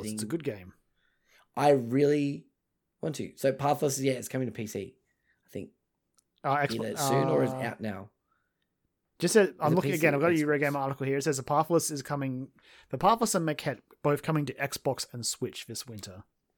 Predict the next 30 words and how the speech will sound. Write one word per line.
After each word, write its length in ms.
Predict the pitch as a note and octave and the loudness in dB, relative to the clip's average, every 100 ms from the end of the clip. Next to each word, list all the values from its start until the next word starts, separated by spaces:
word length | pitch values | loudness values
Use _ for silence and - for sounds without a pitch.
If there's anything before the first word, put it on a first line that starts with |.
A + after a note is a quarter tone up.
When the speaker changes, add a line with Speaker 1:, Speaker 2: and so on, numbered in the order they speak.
| _ | _
Speaker 1:
So 160 | - A2+ | -10 -6
Speaker 2:
Right. 180 | G2+ - A#2+ | -6 -8 -8
Speaker 1:
this 140 | A2 | -4
summer 240 | - A2+ G2 | -4 -6 -12
Speaker 2:
Yep, 60 | |
Speaker 1:
for 140 | - - | -14 -14
us. 160 | G2+ F#2 - | -8 -6 -8
Speaker 2:
okay. 40 | _ _ _ _ _ _ _ | _ _ _ _ _ _ _
Yep. 240 | D3+ - _ _ _ _ _ _ _ _ | -4 -4 _ _ _ _ _ _ _ _
I 100 | B2+ | -4
do 180 | B2 F3 | 0 0
need 140 | E3 C3+ | 0 -2
to 60 | |
play 160 | - A2+ | -4 -4
the 60 | |
Pathless. 600 | A2 F#2+ F#2 G2+ G2 - - | -6 -10 -10 -12 -12 -14 -16
Speaker 1:
It's 100 | - | -4
good. 260 | F3+ F#3 - _ | 0 0 -4 _
It's 100 | - | -12
a 20 | C#3 | -8
good 120 | C3+ | -6
game. 280 | E3 F#3 F3+ _ _ _ _ _ _ _ _ _ _ _ _ _ | -4 -4 -6 _ _ _ _ _ _ _ _ _ _ _ _ _
Speaker 2:
You 60 | A2+ | -8
can 40 | |
get 120 | C3 | -6
it 60 | C#3 | -4
pretty 160 | A2 F#2+ | -6 -6
cheap 220 | F#2+ F2 | -10 -10
now 140 | F2+ | -14
too. 180 | F2+ | -14